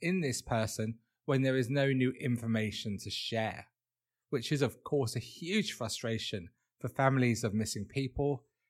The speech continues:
who are just looking for that one snippet of information which could reveal where their missing loved one is.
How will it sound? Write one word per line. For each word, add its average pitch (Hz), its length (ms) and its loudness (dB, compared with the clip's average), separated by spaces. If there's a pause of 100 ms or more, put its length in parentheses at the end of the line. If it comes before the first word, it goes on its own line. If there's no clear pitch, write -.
(120)
who 139 100 4
are 131 80 6
just 127 200 -2
looking 135 320 0
for 123 140 -6
that 123 240 -2
one 139 500 0 (280)
snippet - 520 -4
of 113 80 -2
information 117 720 0 (280)
which - 200 -4
could 117 200 0
reveal 113 480 2 (300)
where 113 240 2
their 107 200 2
missing 107 480 0 (100)
loved 110 280 -2
one 98 220 -4
is. 110 480 -4